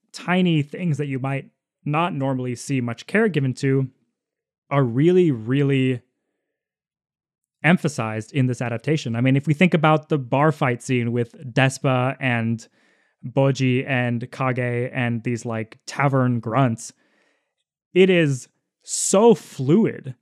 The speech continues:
in how everything is moving. If you think about the scene where Despa and Boji and Kage are, like, drinking this shit soup that Boji made, and their imagination is, like, going all over the place because of how <laughs> bad the fucking cooking was,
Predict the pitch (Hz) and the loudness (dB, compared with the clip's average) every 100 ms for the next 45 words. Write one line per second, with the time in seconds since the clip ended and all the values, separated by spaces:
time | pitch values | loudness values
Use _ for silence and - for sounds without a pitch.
0 | _ _ - 156 143 135 147 - - 156 | _ _ -2 2 2 2 -4 -8 0 2
1 | 160 156 160 - 143 160 151 151 151 120 | 4 2 0 -2 0 2 0 -2 -2 -2
2 | 127 156 120 - 120 151 175 202 185 175 | 0 0 -4 -12 -4 -2 0 0 0 2
3 | 156 - 160 160 156 135 139 135 131 - | 0 0 0 4 4 4 2 2 0 -6
4 | _ _ _ _ - 160 151 170 147 147 | _ _ _ _ -2 -2 0 0 2 2
5 | 147 135 127 139 131 139 127 135 135 135 | 0 0 2 0 0 -2 -2 -4 -2 0
6 | 127 123 110 - _ _ _ _ - 143 | 0 -2 -6 -12 _ _ _ _ -18 -6
7 | 160 180 190 170 160 180 143 147 - - | 0 0 2 2 2 -2 -2 -4 -4 -8
8 | - 175 180 - - - 147 185 185 147 | -2 0 0 -2 -8 0 4 4 4 0
9 | 143 - 131 123 143 180 180 196 202 202 | 0 -2 -4 -2 0 2 2 2 2 0
10 | - - - 151 147 143 135 143 151 147 | -4 -12 0 2 2 2 0 0 -2 -2
11 | 143 147 160 139 120 135 135 135 131 131 | -2 -2 -4 -4 -6 -2 -2 -2 -2 -2
12 | 151 151 143 160 156 135 131 127 104 131 | -2 -4 -4 -4 -4 -4 -6 -6 -4 -2
13 | 117 110 139 127 190 196 190 - 156 220 | -2 -2 -2 2 4 2 -2 -2 -2 -2
14 | - 196 147 190 160 220 214 208 226 240 | 0 -2 -2 -4 -2 2 4 4 4 2